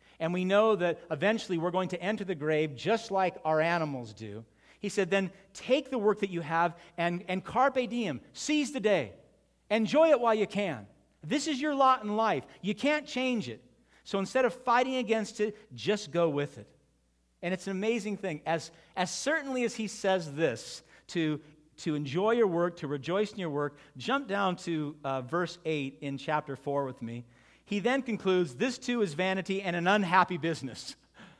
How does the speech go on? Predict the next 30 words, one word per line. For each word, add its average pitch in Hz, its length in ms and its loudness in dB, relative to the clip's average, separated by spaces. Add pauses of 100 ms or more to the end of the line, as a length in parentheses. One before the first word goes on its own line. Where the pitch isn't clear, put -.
(400)
You 147 100 -8
see 185 460 -4
Colette 180 440 0
wrestle 160 380 -4
with 165 160 -4
this. 165 200 -6
He 180 80 -8
can't 196 320 -6
get 180 100 -2
a 175 40 -4
hold 165 280 -2
on 123 160 -4
it. 135 120 -10 (340)
He 185 100 -10
says, 190 220 0
on 185 60 -2
the 175 80 2
one 196 240 2
hand, 170 340 0 (220)
"Enjoy 170 340 0
your 190 160 4
work, 170 280 2
that 180 180 6
is 170 100 -2
your 170 100 0
lot." 160 360 6
And 160 80 -4
then 160 60 -6
he 160 60 -6
says, 160 280 -2